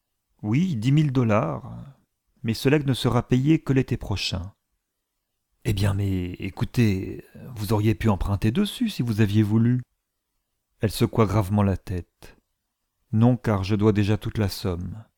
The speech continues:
Vous les devez, les dix mille dollars ? » « Jusqu'au dernier sou. » Elle s'arrêta et reprit brusquement, les yeux fixés sur le visage de Rosedale. « Je crois que Gus Traynor vous a raconté un jour qu'il m'avait fait gagner quelque argent à la bourse. »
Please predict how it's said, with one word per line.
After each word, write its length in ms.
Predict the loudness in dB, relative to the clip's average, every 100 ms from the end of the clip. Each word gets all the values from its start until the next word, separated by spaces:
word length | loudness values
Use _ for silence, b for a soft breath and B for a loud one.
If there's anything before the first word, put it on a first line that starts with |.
| _ _ _ _ _ _ _ _ _ _
Vous 120 | 0
les 120 | 2 4
devez, 460 | 2 0 0 -4 -6 _ _ -2
les 100 | 0
dix 120 | 6
mille 200 | 8 8
dollars ? » « 560 | 6 2 0 -6 -14 -20 _ _ _ _ _ _ _ _ _
Jusqu'au 340 | -10 -2 0
dernier 300 | 2 4 2
sou. » 280 | -2 -6 -8 -10 _ _ _ _ _ _ _ _ _ -2
Elle 140 | -2
s'arrêta 560 | 2 0 2 2 4 6
et 60 |
reprit 340 | 6 2 0 0
brusquement, 800 | 2 0 0 0 2 2 0 -6 _ 0
les 260 | 2 4
yeux 80 | 2
fixés 560 | 0 -4 -4 -4 -2 -2
sur 180 | 0
le 80 | 0
visage 440 | 2 0 2 2 2
de 80 |
Rosedale. « 880 | 2 2 2 0 0 0 -4 -6 -10 -16 _ _ _ _ _ -8
Je 160 | -2
crois 360 | 0 0 4 4
que 120 | 4
Gus 320 | 4 4 2
Traynor 460 | 0 2 6 6 4
vous 200 | 2 0
a 40 |
raconté 560 | 0 0 0 0 2 2
un 120 | 4
jour 480 | 2 0 0 -2 -8
qu'il 180 | -4 2
m'avait 220 | 4 2
fait 180 | 0 -2
gagner 320 | 2 4 4
quelque 300 | 2 -2 -2
argent 280 | -2 0 0
à 60 | 0
la 100 | -2
bourse. » 680 | -4 -8 -10 -18 -20 -20